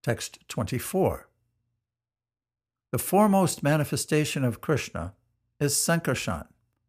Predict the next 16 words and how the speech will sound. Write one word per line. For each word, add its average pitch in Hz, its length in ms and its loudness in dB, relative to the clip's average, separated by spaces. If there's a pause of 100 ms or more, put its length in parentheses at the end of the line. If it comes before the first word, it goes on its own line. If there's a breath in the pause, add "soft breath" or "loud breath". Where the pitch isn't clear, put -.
(220)
who 131 80 2
is 120 180 2
known 110 220 0
as 110 160 0
Ananta. 131 560 0 (1000)
He 190 140 4
is 175 180 4
the 151 160 -2
origin 143 520 6
of 110 180 0
all 147 240 6
incarnations 127 1000 -2
within 123 300 0
this 120 220 0
material 107 600 -2
world. 92 300 -6